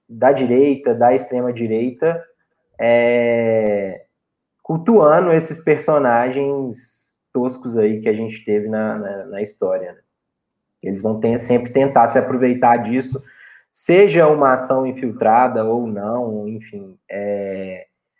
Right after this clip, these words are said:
sempre vai ser algo que eles vão tentar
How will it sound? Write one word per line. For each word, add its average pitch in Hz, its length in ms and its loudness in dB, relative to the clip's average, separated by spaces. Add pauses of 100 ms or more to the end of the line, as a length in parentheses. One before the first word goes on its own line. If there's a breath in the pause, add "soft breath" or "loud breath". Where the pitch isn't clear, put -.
(140)
sempre 131 360 -2
vai 143 220 4
ser 139 240 4
algo 131 340 4
que - 140 0
eles 135 300 2
vão 127 260 -2
tentar 120 1080 0